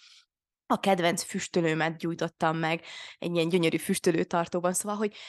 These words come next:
így körben, ja, égtek még a fények, még fent vannak a karácsonyi fények azért, és így körbenéztem, és tudjátok, így az, azt, azt konstatáltam, hogy úristen, az a,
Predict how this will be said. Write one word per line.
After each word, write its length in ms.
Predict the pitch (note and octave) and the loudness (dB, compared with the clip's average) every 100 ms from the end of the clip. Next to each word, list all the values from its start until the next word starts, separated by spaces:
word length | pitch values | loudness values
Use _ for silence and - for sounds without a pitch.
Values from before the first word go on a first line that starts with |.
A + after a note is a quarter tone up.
| - _ | -18 _
így 180 | - G#3 - | -10 -8 -6
körben, 380 | - F3+ F3 G#3 | 0 0 2 0
ja, 120 | G#3 - | 0 0
égtek 340 | G3+ - F3+ | -4 -4 -4
még 140 | F3+ | -2
a 60 | E3 | -4
fények, 280 | - E3+ F3+ | -2 -2 0
még 140 | E3+ | 0
fent 160 | F3+ E3+ | -2 -2
vannak 220 | E3 F3 | -2 -4
a 40 | |
karácsonyi 440 | F3+ D#3+ - F3 F#3 | -4 -6 -2 0 2
fények 260 | F3 F3 | 2 2
azért, 300 | F#3+ A3+ C4 - - - - | 2 2 2 -4 -16 -16 -8
és 160 | - G3+ | -4 -4
így 140 | F3 - | -6 -10
körbenéztem, 960 | - E3+ F3 A3 C4 C#4 - E4 F4+ - _ - | -6 -4 0 2 2 0 0 0 -2 -6 _ -10
és 120 | F#3+ | -4
tudjátok, 380 | C#4 A#3+ E3+ - | -2 -2 -4 -10
így 120 | E3+ _ _ - | -12 _ _ -4
az, 400 | A3 C4+ - - _ - | 2 2 0 -10 _ -8
azt, 240 | A3 B3 - _ | -6 -6 -10 _
azt 260 | - G#3 - | -4 -4 -2
konstatáltam, 760 | E3 D#3 - F#3 G3+ - A3 | -4 -2 -6 -6 -8 0 0
hogy 300 | G#3 G3+ F#3 _ _ _ _ _ - | 2 0 0 _ _ _ _ _ 0
úristen, 640 | C#4 C#4+ F3+ - - D2 _ _ _ _ | 6 6 4 -2 -4 -6 _ _ _ _
az 280 | - A#3+ B3+ - _ _ | 2 2 2 -10 _ _
a, 380 | F#3 F3 E3+ | -2 0 0